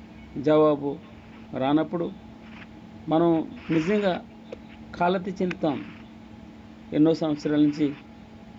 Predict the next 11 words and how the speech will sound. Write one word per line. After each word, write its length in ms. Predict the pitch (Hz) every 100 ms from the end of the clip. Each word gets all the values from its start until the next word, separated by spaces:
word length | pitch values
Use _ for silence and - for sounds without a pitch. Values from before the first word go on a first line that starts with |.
| - -
ప్రార్థన 340 | 151 151 160 151
చేస్తున్నాం, 440 | 160 - 165 175 - - - - - - - - - - -
ప్రార్థనకి 680 | 151 156 160 156 160 156 147 - - - - 139
జవాబు 480 | 151 151 156 151 147 147 - - - - - - -
రానప్పుడు 580 | 135 160 180 175 175 - - - - - - - -
మనం 220 | 147 160 175
ఆయన 240 | 170 185
చిత్తానికి 580 | 175 185 180 202 208 202
మన 180 | 202 185
జీవితాల్ని 600 | 165 170 170 160 151 135 - - -
అప్పచెప్పుకోవాలి. 680 | 139 147 151 - - 120